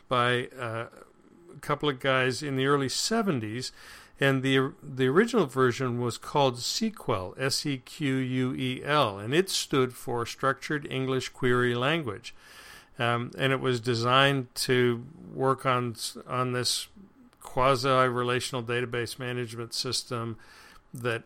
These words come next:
I B M was developing during the seventies. Um, they orig-, they, they changed the original acronym to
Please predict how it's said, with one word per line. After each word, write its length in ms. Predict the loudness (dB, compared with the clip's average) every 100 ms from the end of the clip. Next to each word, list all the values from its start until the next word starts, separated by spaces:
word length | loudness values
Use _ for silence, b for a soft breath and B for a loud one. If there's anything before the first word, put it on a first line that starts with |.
| -2
I 120 | -2
B 160 | 0 0
M 200 | 2 0
was 180 | -2
developing 680 | -2 -2 0 0 0 -2 -4
during 280 | -4 -4 -2
the 80 | 0
seventies. 600 | 4 4 2 -4 -12 -16 B B B B B 0
Um, 380 | 2 2 0 -8 -18 -20 -16 -8
they 220 | 4 6
orig-, 320 | 8 6 4
they, 300 | -2 2 2 2
they 220 | -2 0 2
changed 420 | 4 4 4 0
the 80 | 0
original 560 | 0 0 -2 -4 -10 0
acronym 580 | 2 2 0 -2 -4 -8
to 260 | -4 -2